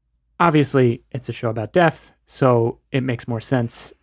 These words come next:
A-, and the people who survive and how they remember the people who died. So that makes a certain amount of sense. But I found it particular in-, particularly interesting in this episode because so much of this episode was about,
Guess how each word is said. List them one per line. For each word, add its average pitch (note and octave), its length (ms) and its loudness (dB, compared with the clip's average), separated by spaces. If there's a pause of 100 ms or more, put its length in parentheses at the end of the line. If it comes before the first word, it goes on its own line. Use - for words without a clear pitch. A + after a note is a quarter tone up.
(120)
A-, D3 200 -2
and A#2+ 300 -4 (480)
the C3 100 -2
people A#2 320 -4
who G#2+ 220 -4
survive A#2+ 800 -2 (280)
and G#2+ 200 -2
how A#2 120 2
they A2+ 100 2
remember F#3 340 4
the B2+ 100 4
people C3+ 220 0
who D3+ 80 2
died. B2+ 420 0 (840)
So - 160 0
that C3 180 4
makes C3+ 260 -4
a C#3+ 40 2
certain D#3+ 220 0
amount C3+ 180 2
of B2 80 -2
sense. G3 240 2
But - 320 0
I D#3 120 2
found G3 220 0
it F#3 120 -4
particular F3+ 460 2
in-, - 260 -4 (160)
particularly D#3+ 560 2
interesting C3 640 0 (120)
in C3+ 160 -2
this F#3+ 180 4
episode B2+ 400 0
because B2 300 -4
so C#3+ 200 4
much C3+ 260 4
of A#2+ 140 2
this C3 180 2
episode B2 400 0
was A#2+ 180 2
about, A#2 600 -2